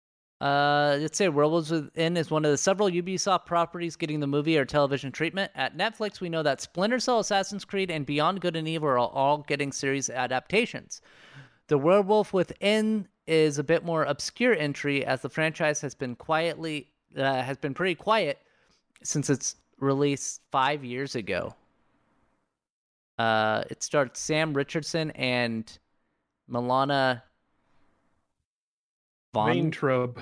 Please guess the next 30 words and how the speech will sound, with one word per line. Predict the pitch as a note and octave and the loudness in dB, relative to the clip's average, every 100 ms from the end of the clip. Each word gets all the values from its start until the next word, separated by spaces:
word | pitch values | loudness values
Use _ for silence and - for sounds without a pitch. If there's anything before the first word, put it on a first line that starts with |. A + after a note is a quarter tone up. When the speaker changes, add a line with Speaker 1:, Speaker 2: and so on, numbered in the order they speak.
| - | -2
Speaker 1:
Vaintrub | C#3 D#3+ D3 G#2+ A2+ G2+ F#2 - _ _ _ _ | 0 0 -4 -4 -2 -2 -2 -12 _ _ _ _
of | D3+ E3+ D#3 F#3+ | 2 2 0 0
A | B3+ D4+ | 0 0
T | - C#4+ | -4 -4
and | C#4 | -4
T | - B3+ C4 | -2 -2 -2
commercial | - G3+ E3 F3+ F#3+ E3+ | 0 2 4 4 2 0
fame. | - C3 A2+ G2+ F2+ _ _ _ _ _ _ _ _ _ _ _ | 0 -2 0 -4 -8 _ _ _ _ _ _ _ _ _ _ _
Speaker 2:
The | D3+ D3 | -6 2
A | C#3 | 2
T | C3 D3 | 2 0
and | C#3 | 0
T | D#3 F#3+ | -2 -2
chick. | - C#3+ - - _ _ _ _ - | -2 -2 -4 -20 _ _ _ _ -6
Speaker 1:
Yeah. | C3+ | -4
Speaker 2:
I | D3+ | -4
mean, | C#3 | -6
g-, | E3 - | -14 -8
Google | D#3 G#3 B3 | -2 -2 0
her | F#3+ | 0
name. | C#3+ G3 C#3+ - _ _ | 0 0 -2 -6 _ _
Google | D3+ G#3+ G3 | -6 0 2
her | |
name, | D3 F3 B2+ | 2 0 0
bro. | C3+ D3 | 0 0
Speaker 1:
Uh, | G#2+ G#2+ - _ _ _ _ _ _ _ | -2 -12 -18 _ _ _ _ _ _ _
Speaker 2:
Google | D3+ D#3 F3+ | -4 0 2
Speaker 1:
I | D3 | 2
Speaker 2:
her | |
name. | C3+ D3+ | 2 0